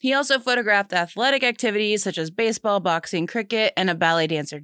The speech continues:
dancing. Muybridge often also posed himself nude for some of the photographic sessions, such as one showing him swinging a miner's pick. I saw a lot of dead dudes' penises this week trying to write this episode, you guys. Like, so, so,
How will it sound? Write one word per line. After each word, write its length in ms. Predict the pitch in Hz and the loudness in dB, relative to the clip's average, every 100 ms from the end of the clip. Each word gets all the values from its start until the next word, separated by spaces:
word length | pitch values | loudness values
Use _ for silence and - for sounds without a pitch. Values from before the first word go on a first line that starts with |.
| - | -6
dancing. 760 | 262 262 247 254 240 240 240 233 | -2 0 2 2 2 0 0 0
Muybridge 320 | 220 220 208 | 2 2 0
often 360 | - 196 202 208 | 0 0 0 0
also 320 | 190 190 202 | 2 2 0
posed 420 | 180 180 180 175 | 0 0 0 -4
himself 640 | 190 185 175 190 165 160 - | -4 -2 0 2 0 0 -4
nude 400 | 190 226 240 226 | -6 -4 -6 -4
for 180 | 240 233 | -2 -2
some 220 | - 226 | -2 -2
of 120 | 214 | -4
the 80 | 208 | -6
photographic 580 | 220 220 208 208 208 - | -2 0 2 2 0 -2
sessions, 760 | 220 202 214 202 202 202 - - | 0 0 2 2 2 2 0 0
such 180 | 247 | -2
as 160 | 262 240 | -2 -2
one 220 | 196 185 | 0 2
showing 300 | 196 190 175 | 2 0 0
him 120 | 196 | -2
swinging 380 | 196 - 156 147 | -2 -4 -4 -4
a 80 | 143 | -2
miner's 460 | 180 190 208 190 - | 0 2 2 0 -2
pick. 400 | 160 120 - - - | -2 -2 -4 -18 -12
I 220 | - 208 247 | -2 0 0
saw 260 | 262 214 | 0 0
a 20 | |
lot 320 | 170 175 185 190 | 2 2 2 0
of 80 | |
dead 220 | 175 175 165 | 0 0 0
dudes' 220 | 165 151 | -2 -2
penises 440 | 175 170 175 175 | -2 -2 -2 -6
this 160 | 175 165 | -6 -4
week 140 | 190 | -4
trying 180 | - 190 | -2 0
to 60 | 160 | 0
write 160 | 160 | 0
this 160 | 170 160 | -2 -2
episode, 360 | 170 165 185 | -2 -2 -2
you 80 | 170 | 0
guys. 360 | 165 170 175 - | 0 0 -2 -4
Like, 180 | 170 - | -6 -8
so, 680 | - - 165 165 165 165 160 | -8 -6 -2 0 0 0 -4
so, 880 | - - 202 190 185 185 180 175 180 | -6 -2 2 2 2 2 0 -4 -8